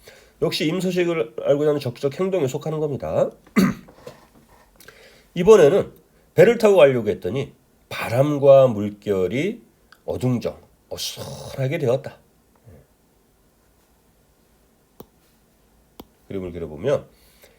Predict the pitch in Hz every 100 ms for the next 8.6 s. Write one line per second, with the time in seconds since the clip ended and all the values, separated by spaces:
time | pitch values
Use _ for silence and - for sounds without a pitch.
0 | _ _ - 82 87 104 - 104 120 -
1 | 107 113 76 95 - - _ _ _ _
2 | _ _ _ _ _ _ _ _ _ _
3 | _ _ _ _ _ - - 85 85 117
4 | 143 165 - _ _ _ - - 113 -
5 | - - - - - - 127 - _ _
6 | - - _ _ _ _ - - _ _
7 | - _ _ _ _ _ _ _ - -
8 | 113 107 - 78 120